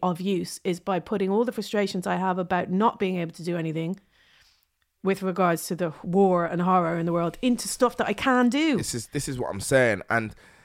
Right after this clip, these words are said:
Speaker 2: this is the beauty. Some people's calling is to tackle it head on on social media.
Speaker 1: Yes.
Speaker 2: Some people's
Speaker 1: Yes.
Speaker 2: calling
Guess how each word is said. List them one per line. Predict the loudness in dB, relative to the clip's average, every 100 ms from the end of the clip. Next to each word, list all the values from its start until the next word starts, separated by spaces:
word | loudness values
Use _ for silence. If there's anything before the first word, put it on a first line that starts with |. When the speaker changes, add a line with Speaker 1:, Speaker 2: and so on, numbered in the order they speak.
| _ -8
Speaker 2:
this | -4
is | -2 0
the | 0
beauty. | 0 -2 -2
Some | -2 2 4 4
people's | 4 8 6 4
calling | 6 6 8 6 4 0 _ _ _ _ _
is | -6
to | -4
tackle | 0 0 0 0 0
it | 0
head | 2 2 4
on | 2 2
on | -2
social | 0 0 0 -2
media. | -2 4 4
Speaker 1:
Yes. | 4 -2 -12 -14
Speaker 2:
Some | -6 2 4 4
people's | 0 0 0
Speaker 1:
Yes. | -2
Speaker 2:
calling | 0 2 2